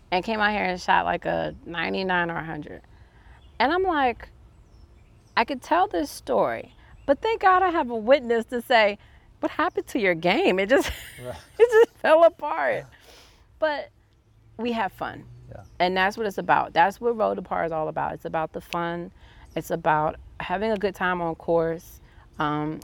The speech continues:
Speaker 1: as I always say, it's about the people, the places, and the putts, right?
Speaker 2: Mm-hmm.
Speaker 1: And it will continue, right?
Speaker 2: Yeah.
Speaker 1: So this is a game of life,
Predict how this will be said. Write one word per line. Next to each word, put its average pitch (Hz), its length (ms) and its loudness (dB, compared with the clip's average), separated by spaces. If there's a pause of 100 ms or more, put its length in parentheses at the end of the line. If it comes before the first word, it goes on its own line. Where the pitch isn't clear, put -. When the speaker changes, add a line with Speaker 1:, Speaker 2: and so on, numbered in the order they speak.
Speaker 1:
as 160 160 -2
I 165 60 2
always 160 260 0
say, 160 240 0
it's 156 140 -6
about 160 360 -2
the 147 360 -6
people, 254 400 -4
the 220 100 -6
places, 175 480 -4
and 160 140 -4
the - 40 -8
putts, - 540 -8
right? 160 380 -6
Speaker 2:
Mm-hmm. - 960 -16
Speaker 1:
And 175 600 0 (1080)
it 196 120 0
will 214 120 2
continue, 240 500 -6 (360)
right? 175 140 -4
Speaker 2:
Yeah. 180 40 -6
Speaker 1:
So 208 180 -4
this 240 80 0
is 220 80 0
a 220 60 0
game 220 160 2
of 208 160 -2
life, 127 260 -2